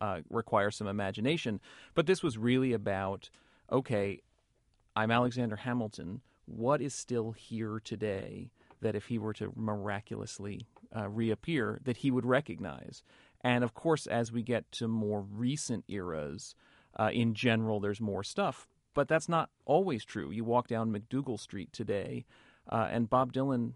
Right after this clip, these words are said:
you know, it was only fifty years ago that he was the center of that scene. And so much has changed that, you know, he,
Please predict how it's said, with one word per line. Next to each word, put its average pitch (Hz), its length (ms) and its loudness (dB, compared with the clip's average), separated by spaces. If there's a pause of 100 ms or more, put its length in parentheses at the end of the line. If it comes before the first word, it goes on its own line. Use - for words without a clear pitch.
(160)
you 127 80 -6
know, 131 60 0
it 127 40 0
was 120 80 -2
only 135 140 2
fifty - 320 -4
years 139 240 0
ago 101 300 -2
that - 180 -10
he 110 180 -6
was 98 380 -6 (100)
the 110 100 -4
center 113 540 0
of 107 140 -4
that 95 240 -4
scene. 143 460 -4 (220)
And 113 120 -8
so - 440 0
much 147 280 -2
has - 180 -4
changed 127 640 -4 (400)
that, 117 200 2
you 120 60 2
know, 110 100 4
he, 117 260 0